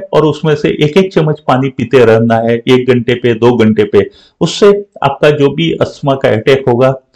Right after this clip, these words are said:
पेशेंट आराम महसूस करेगा। और बाद में तो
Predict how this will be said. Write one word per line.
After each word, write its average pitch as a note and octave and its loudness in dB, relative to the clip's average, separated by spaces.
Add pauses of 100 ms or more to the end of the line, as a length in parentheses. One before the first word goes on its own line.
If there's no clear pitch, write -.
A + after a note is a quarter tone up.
(360)
पेशेंट C3+ -4 (300)
आराम B2+ 2
महसूस C3 -2
करेगा। B2 2 (320)
और C3 2
बाद A2 0
में C3+ 0
तो C3+ 0